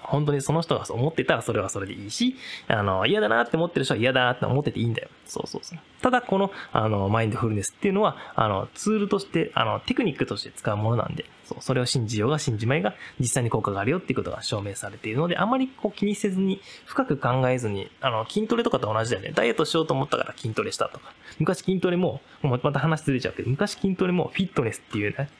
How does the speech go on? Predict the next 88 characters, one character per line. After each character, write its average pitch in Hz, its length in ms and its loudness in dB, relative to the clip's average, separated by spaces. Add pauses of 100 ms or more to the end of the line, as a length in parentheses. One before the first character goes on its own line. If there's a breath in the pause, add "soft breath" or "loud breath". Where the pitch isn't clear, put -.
あ - 120 -4
の、 104 120 -4
カ - 140 -2
タ - 100 -2
カ - 80 0
ナ 104 80 -2
が 101 100 -8
つ - 160 -6
い 101 60 -8
て、 - 260 -4 (340 loud breath)
あ 104 160 2
の、 92 480 -2 (260)
な 131 120 0
ん - 20 0
だ 98 60 0
ろ 98 60 -4
う - 20 -4
な、 110 80 -8
こ - 160 0
れ 107 60 4
ま 113 140 4
た 117 280 0
新 110 260 -2
し - 160 -2
い 101 60 -4
な 101 100 -6
ん 101 80 -8
か、 104 140 -6 (200 loud breath)
そ - 140 0
う 104 60 2
い - 20 0
う - 20 0
新 107 280 0
興 110 340 -2
宗 113 280 -2
教 104 160 -6
が 101 100 -10
来 - 80 -14
た 110 180 0
み 110 80 -2
た 110 80 -4
い - 20 -10
な 101 60 -10
風 101 180 -4
に 98 160 -2
思 131 160 2
わ 196 80 0
れ 185 60 -2
て 135 80 0
た 110 60 0
ん 101 40 -2
だ 95 60 -2
よ。 117 80 -2 (180)
今 196 220 2
と - 180 -2
な 104 120 2
っ - 80 -10
て 101 80 -2
は 110 100 -8
さ、 - 140 -2 (260 loud breath)
あ 113 100 2
の、 98 80 -2
プ - 140 -4
ロ 107 120 2
テ 113 120 -2
イ 98 80 -2
ン 101 100 2
飲 110 60 2
む 107 220 2
と 113 100 -4
か、 - 220 -6
あ 107 100 0
の、 98 280 -4
サ - 140 -4
プ 110 100 0
リ 101 40 -2
メ 98 80 -4
ン 95 60 -10
ト、 - 100 -8
ビ 113 140 -6
タ 110 100 0
ミ 113 100 0
ン 107 100 0
剤 107 120 -6
飲 107 120 -4
む 110 180 -4
と - 120 -6
か、 - 200 -8